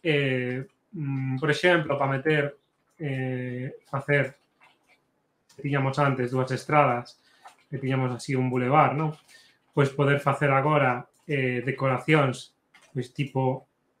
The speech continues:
eh, precisamente meter meter árbores. Mm, vou ter que ensinar isto no, fora do mapa.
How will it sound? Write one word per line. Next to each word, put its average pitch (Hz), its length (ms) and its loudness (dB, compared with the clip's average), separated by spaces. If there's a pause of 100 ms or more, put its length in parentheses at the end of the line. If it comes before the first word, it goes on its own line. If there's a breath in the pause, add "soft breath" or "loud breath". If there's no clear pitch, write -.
(520)
eh, 127 400 -6
precisamente 123 720 -2
meter 123 800 0 (840)
meter 131 240 0
árbores. 170 480 2 (560 loud breath)
Mm, 143 240 -2
vou 202 160 -2
ter - 160 -8
que 180 80 0
ensinar 151 260 0
isto 156 220 -4
no, 131 160 -4 (100)
fora 160 300 0
do 131 80 0
mapa. 117 400 -4